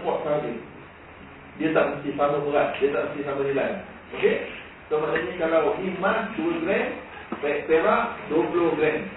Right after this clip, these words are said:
Tak ada masalah. Bukan. Okey? So, jadi, currency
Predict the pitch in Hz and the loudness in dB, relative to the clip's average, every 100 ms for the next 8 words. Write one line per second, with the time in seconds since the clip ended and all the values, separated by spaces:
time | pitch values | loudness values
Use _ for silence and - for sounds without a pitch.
0 | - 139 139 135 - - - - - - | -6 -2 0 -2 -4 -6 -6 -8 -12 -16
1 | - - - - - - - - 226 - | -14 -14 -16 -16 -14 -10 -2 -2 -2 -10
2 | - - - - - 165 117 - - - | -16 -18 -18 -18 -6 0 0 -2 -10 -16
3 | - - - 214 214 214 - - - - | -16 0 8 10 10 8 2 -8 -14 -14
4 | - - - - - 220 285 294 330 | -14 -14 -16 -16 6 8 10 8 2